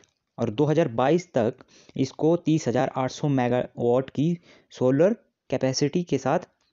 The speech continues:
जोड़ना इसका एक ऑब्जेक्टिव है।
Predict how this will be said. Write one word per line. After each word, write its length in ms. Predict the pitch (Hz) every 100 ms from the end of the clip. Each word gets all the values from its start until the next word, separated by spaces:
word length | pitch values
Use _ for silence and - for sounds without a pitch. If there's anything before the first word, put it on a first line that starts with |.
| _ _ _ -
जोड़ना 460 | 107 117 127 151 165
इसका 260 | 131 120
एक 220 | 107 190
ऑब्जेक्टिव 560 | - 113 101 110 - 208 - _ _ - 104
है। 160 | 92